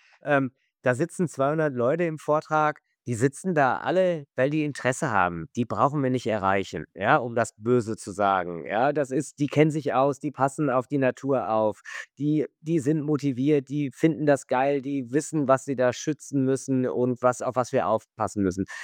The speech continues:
An den Schulen sieht das halt anders aus. Ich bin total optimistisch, denn, also ich sitz dann, ich hab letztens mit, mit, mit SchülerInnen zusammengesessen, das waren so fünfzehn, sechzehnjährige,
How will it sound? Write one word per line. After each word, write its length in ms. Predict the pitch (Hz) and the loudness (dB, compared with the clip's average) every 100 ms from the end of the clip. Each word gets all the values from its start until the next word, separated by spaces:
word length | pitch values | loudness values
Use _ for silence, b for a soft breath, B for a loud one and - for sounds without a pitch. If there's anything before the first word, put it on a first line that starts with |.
| B | B
An 100 | - | -2
den 100 | 131 | -2
Schulen 320 | 117 156 196 170 | -2 0 0 2
sieht 160 | 160 | -2
das 100 | 151 | 0
halt 180 | 123 110 | 0 0
anders 320 | 185 240 113 | 0 0 0
aus. 200 | - 107 | -2 -2
Ich 160 | 107 - | -2 -2
bin 160 | 135 | -2
total 720 | - 131 - - 139 - 190 160 | 2 0 0 -4 0 0 0 0
optimistisch, 760 | 135 - 131 123 - 117 - | -2 0 0 0 -2 -6 0
denn, 220 | 127 127 B B B - | 2 2 B B B -8
also 180 | 131 147 | -2 0
ich 180 | 135 - | -2 -2
sitz 260 | 156 - | -4 -2
dann, 240 | - 165 156 | 0 2 0
ich 160 | 147 | -2
hab 120 | 143 | 0
letztens 480 | 123 127 - 175 - | 2 2 0 -6 0
mit, 160 | 156 139 _ | -2 -2 _
mit, 240 | 151 143 - - 151 | 2 2 2 -18 -18
mit 220 | 160 143 - | -2 -2 0
SchülerInnen 560 | 160 160 135 151 165 | 0 2 2 0 0
zusammengesessen, 920 | 147 143 151 170 160 139 156 - 160 | -2 2 2 2 0 0 0 0 0
das 180 | 147 - | 0 0
waren 200 | 135 135 | 0 0
so 100 | 135 | -2
fünfzehn, 480 | - 160 - 175 139 | -4 -4 0 0 0
sechzehnjährige, 880 | 123 - - 160 156 151 160 160 | -2 -4 -2 0 2 2 2 0